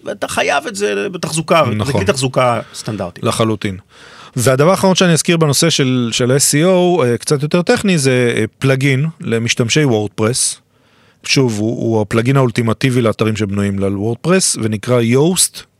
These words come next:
Speaker 2: Y O A S T, Yoast S E O. כלי חינמי, שכבר ברמה החינמית נותן המון המון דברים, אתה מתקין אותו, הוא בעצם לכל עמוד שאתה נכנס בוורדפרס,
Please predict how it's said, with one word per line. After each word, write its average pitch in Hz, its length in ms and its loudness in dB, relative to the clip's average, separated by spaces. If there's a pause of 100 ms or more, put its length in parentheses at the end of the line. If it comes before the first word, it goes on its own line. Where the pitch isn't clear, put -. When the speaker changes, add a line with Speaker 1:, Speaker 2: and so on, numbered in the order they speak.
(240)
Speaker 2:
Y 123 340 2
O 120 460 0
A 113 300 0 (200)
S 110 220 -2
T, - 80 -2 (680)
Yoast 147 260 2
S - 260 0
E 101 200 -2
O. 95 40 -10 (580)
כלי 185 120 4
חינמי, 175 520 2
שכבר 147 340 2
ברמה 151 280 2
החינמית 139 400 0
נותן 135 240 0
המון 135 340 2
המון 120 220 0
דברים, 107 380 0
אתה 113 160 -2
מתקין 131 340 -2
אותו, 190 180 0
הוא 160 100 0
בעצם 143 340 0
לכל 160 320 0
עמוד 151 180 2
שאתה - 140 -2
נכנס 123 340 -2
בוורדפרס, 190 680 0